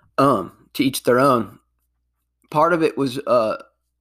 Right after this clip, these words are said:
looking up to people. Um, I, I found, you know, that it,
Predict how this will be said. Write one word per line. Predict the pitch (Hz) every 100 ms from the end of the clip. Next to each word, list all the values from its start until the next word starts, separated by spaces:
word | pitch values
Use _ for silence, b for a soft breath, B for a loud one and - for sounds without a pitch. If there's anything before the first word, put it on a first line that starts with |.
| -
looking | 135 160 160 127
up | 139 - -
to | 139 107
people. | - 101 - 50 _ _ -
Um, | 104 92 80 _ _ -
I, | 104 120 -
I | 104 110
found, | - 113 104 101 - _ _ _ _ _ -
you | 113
know, | 101 82 85 - _ -
that | 107
it, | -